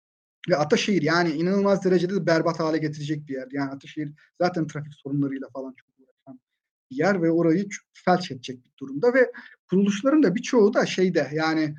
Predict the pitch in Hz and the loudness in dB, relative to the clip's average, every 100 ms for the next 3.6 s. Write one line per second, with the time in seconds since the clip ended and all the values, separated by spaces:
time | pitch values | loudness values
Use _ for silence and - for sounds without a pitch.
0 | - _ _ 170 180 180 175 175 180 185 | -16 _ _ 2 6 6 4 2 -2 0
1 | 175 175 160 156 160 165 175 190 190 190 | -2 -2 -6 -4 -4 -4 -2 -2 -2 -2
2 | 196 185 - 170 180 185 180 - 151 - | -6 -8 -8 -8 -6 -4 -4 -4 -12 -10
3 | 139 135 139 160 254 | -12 -12 -10 -4 -4